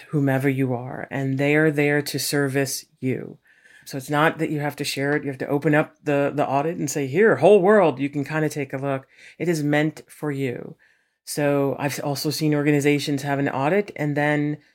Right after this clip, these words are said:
disagree with the results. He has a high, medium, and low, and they're like, "Nah, I don't really think so." Or, "Well, that's the way we've always done it." Or, you know, all the things that kinda come into play emotionally when it feels like someone is critiquing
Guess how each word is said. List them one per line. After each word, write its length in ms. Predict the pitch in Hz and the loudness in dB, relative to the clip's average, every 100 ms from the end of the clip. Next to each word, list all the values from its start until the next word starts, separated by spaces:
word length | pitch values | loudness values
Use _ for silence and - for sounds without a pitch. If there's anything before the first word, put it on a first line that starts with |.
| _ | _
disagree 720 | - 165 202 160 196 269 147 | -6 -4 -2 0 2 2 0
with 260 | 123 139 135 | -2 -2 0
the 80 | 131 | 2
results. 540 | 131 123 113 - - | 2 2 0 -4 -10
He 80 | - | -6
has 120 | 147 | -4
a 60 | 139 | -2
high, 220 | 139 160 | 2 2
medium, 400 | 160 160 156 151 | 4 2 2 2
and 100 | 151 | 2
low, 240 | 156 190 202 | 0 0 0
and 80 | |
they're 100 | 175 | -2
like, 160 | 180 208 | -4 -4
"Nah, 340 | 277 339 349 | -6 -6 -4
I 40 | 349 | -2
don't 120 | 330 | 0
really 180 | 302 285 | 0 0
think 180 | 247 226 | 0 -2
so." 320 | - 104 82 | 0 0 -2
Or, 300 | 92 80 - - _ | -4 -6 -8 -18 _
"Well, 160 | 175 175 | 4 6
that's 200 | 185 180 | 4 2
the 120 | 185 | 4
way 140 | 170 | 4
we've 200 | 165 156 | 4 4
always 280 | 151 147 139 | 4 2 2
done 240 | 131 139 123 | 2 2 0
it." 200 | - - | -6 -6
Or, 460 | 139 135 135 135 - - _ | -4 -2 -2 -4 -10 -20 _
you 100 | - | -6
know, 120 | 147 135 | -4 0
all 260 | 156 175 | 4 4
the 80 | 165 | 4
things 420 | - 156 151 135 | 0 0 0 0
that 120 | 131 | -4
kinda 260 | 135 151 143 | -4 -4 -4
come 240 | 135 143 | -4 -4
into 140 | 139 135 | -4 -4
play 200 | - 143 | -4 -2
emotionally 920 | 139 147 160 170 156 143 127 123 127 - - - _ | 2 4 4 2 -2 -2 -2 -2 -6 -12 -20 -20 _
when 340 | 160 139 139 - | 0 0 0 -4
it 240 | 143 - | -8 -4
feels 340 | 165 160 151 | 4 4 4
like 180 | 147 139 | 0 -2
someone 340 | - 143 139 139 | -4 -4 -2 -2
is 160 | 127 | -4
critiquing 1040 | - 151 - - 240 254 - 135 127 127 | -8 -10 -8 -4 -2 -2 -2 -2 -2 -4